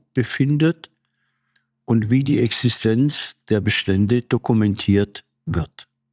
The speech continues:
Na klar, muss jeder selbst wissen, wie er mit solchen Angeboten umgeht. Gier frisst bekanntlich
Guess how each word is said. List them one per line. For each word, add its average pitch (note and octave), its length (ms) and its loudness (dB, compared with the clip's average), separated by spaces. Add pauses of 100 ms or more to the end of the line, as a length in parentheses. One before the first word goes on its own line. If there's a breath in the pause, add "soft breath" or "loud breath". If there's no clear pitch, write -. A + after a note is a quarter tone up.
(1040 loud breath)
Na B2+ 240 4
klar, G2 460 2
muss B2 260 0
jeder C#3 260 4
selbst A2+ 460 -2
wissen, B2 340 2
wie A#2+ 140 4
er G#2 160 2
mit G2+ 140 0
solchen G#2+ 380 0
Angeboten A2 680 2
umgeht. F#2+ 640 0
Gier A#2 560 2
frisst - 600 -2
bekanntlich G#2 760 -2